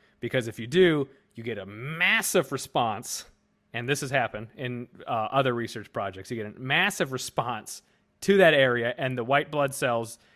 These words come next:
and all that shit rip your arm apart. So they tried to make a vaccine,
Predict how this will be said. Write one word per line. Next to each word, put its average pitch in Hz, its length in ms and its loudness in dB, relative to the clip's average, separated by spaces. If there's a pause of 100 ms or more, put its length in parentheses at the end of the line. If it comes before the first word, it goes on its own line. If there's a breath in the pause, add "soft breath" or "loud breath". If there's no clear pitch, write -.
(120 soft breath)
and 117 80 -8
all 135 180 4
that 135 160 4
shit - 240 -4
rip 127 480 2 (100)
your 139 140 -2
arm 127 200 0
apart. 92 320 -8 (240 soft breath)
So 139 140 -2
they 131 100 0
tried 156 300 4
to 143 60 -4
make 135 220 2
a 127 40 -4
vaccine, 113 560 -2